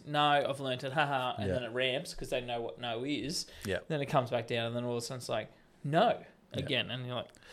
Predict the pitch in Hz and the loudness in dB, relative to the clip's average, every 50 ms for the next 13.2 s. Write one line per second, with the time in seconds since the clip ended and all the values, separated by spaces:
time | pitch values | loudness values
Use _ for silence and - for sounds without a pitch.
0 | - - - - - - - - - - - - 196 - - 254 285 285 214 - | -18 -18 -16 -16 -16 -16 -16 -16 -18 -8 -2 0 2 6 8 8 8 8 10 10
1 | 151 143 156 170 170 156 151 - 147 139 135 143 143 147 139 - - 143 131 120 | 12 12 12 12 12 12 8 6 2 2 4 6 6 6 4 2 0 -2 -2 -2
2 | 120 123 127 131 123 117 - - - - 104 104 104 95 95 92 - - - - | -2 0 0 -2 -2 -4 -8 -8 -10 -4 0 0 2 2 0 0 -2 -2 -2 0
3 | - 113 139 139 - - 117 - - - 98 92 92 - 87 87 - - - - | 2 4 6 6 6 6 4 4 4 4 4 2 2 0 -2 -6 -6 -10 -20 -20
4 | - - - - _ - 131 123 104 - - 127 123 117 - 123 120 135 - - | -20 -20 -20 -16 _ -6 -6 -4 -4 -4 -6 -4 -6 -6 -6 -8 -8 -8 -6 0
5 | - 123 120 123 120 117 - - - 131 - - - - - 110 98 110 113 113 | 2 4 4 4 2 0 -2 -4 -10 -12 -12 -12 -8 -4 -2 6 8 10 10 10
6 | - 131 120 117 - 127 151 170 - - - - - 143 143 139 135 127 123 - | 10 6 6 10 10 10 10 8 6 -2 -6 -4 -2 2 4 4 4 4 2 -2
7 | - - - - - _ _ _ _ - - - 147 147 139 131 127 117 - - | -12 -20 -20 -20 -20 _ _ _ _ -12 -6 0 2 4 4 4 2 0 -4 -12
8 | - - - 151 151 175 170 170 175 - 170 160 151 123 120 - - - - - | -12 -6 4 8 10 10 10 10 8 6 8 8 8 6 4 0 -8 -20 -10 -2
9 | - 190 339 359 226 185 - - 127 151 104 139 - - - 139 127 - - - | 2 4 4 4 4 2 0 -2 -2 -2 -4 -6 -6 -2 0 0 0 2 2 2
10 | 165 151 131 123 - - - - - - - - - - - 156 151 160 156 - | 2 2 2 0 -2 -6 -14 -18 -16 -16 -16 -18 -6 2 4 6 6 8 8 10
11 | 190 185 190 185 170 - 143 131 - 156 139 127 123 123 123 127 139 - - 143 | 12 12 12 12 8 6 4 6 10 12 12 12 10 8 8 8 6 6 6 4
12 | 127 131 120 117 127 123 120 123 127 131 127 - 143 131 135 143 135 156 190 185 | 4 4 4 4 4 4 6 6 4 4 2 2 2 2 2 4 4 4 4 6
13 | - - - | 4 2 2